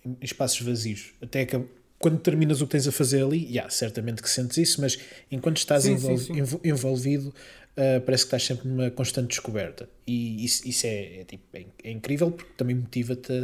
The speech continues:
Speaker 1: a, a, a ir ter com todas as personagens e ver qual é o teu
Speaker 2: Claro.
Speaker 1: objetivo secundário. Quando, quando, quando eu joguei a segunda vez o Mass Effect um e percebi, eh, o que podia fazer, porque quando chegamos à, à Citadel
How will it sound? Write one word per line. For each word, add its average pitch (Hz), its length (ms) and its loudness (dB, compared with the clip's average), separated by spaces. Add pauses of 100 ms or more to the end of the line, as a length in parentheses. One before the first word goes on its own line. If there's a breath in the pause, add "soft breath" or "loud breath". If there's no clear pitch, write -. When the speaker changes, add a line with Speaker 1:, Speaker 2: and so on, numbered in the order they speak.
(580 loud breath)
Speaker 1:
a, 120 340 -2
a, - 40 -4
a 127 40 2
ir 127 220 2 (440)
ter 135 160 2
com 135 140 0
todas 127 280 4
as 127 120 4
personagens 127 580 2
e 123 60 0
ver 120 100 2
qual 123 160 0
é 120 60 4
o 120 40 2
teu 123 160 2
Speaker 2:
Claro. 120 200 2
Speaker 1:
objetivo 107 260 -2
secundário. 110 720 -4 (360 loud breath)
Quando, 123 280 -2
quando, 147 340 -4
quando 160 300 0
eu 196 40 4
joguei 185 220 4
a 170 60 4
segunda 156 280 -2
vez 135 300 0
o 131 100 0
Mass 123 240 -2
Effect 123 400 -6
um 113 60 -4
e 110 60 -6
percebi, 120 840 -4
eh, 117 320 -6 (800 loud breath)
o 123 80 -4
que - 80 -14
podia 139 320 2
fazer, 123 380 2
porque - 180 -12 (100)
quando 143 220 -4
chegamos 131 320 -2
à, 120 260 0 (640)
à 117 60 -4
Citadel 180 520 0